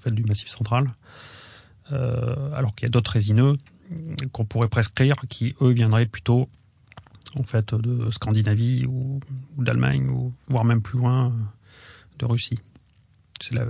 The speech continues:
c'est aussi valable pour le mélèze. Ça veut pas dire qu'on peut pas trouver du mélèze localement, mais il faut vraiment en fait prendre la peine de s'assurer que le,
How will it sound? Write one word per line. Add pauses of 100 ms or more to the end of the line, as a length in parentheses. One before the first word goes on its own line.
c'est
aussi
valable
pour
le
mélèze. (1300)
Ça
veut
pas
dire
qu'on
peut
pas
trouver
du
mélèze
localement, (120)
mais
il
faut
vraiment
en
fait (720)
prendre
la
peine (640)
de
s'assurer
que
le,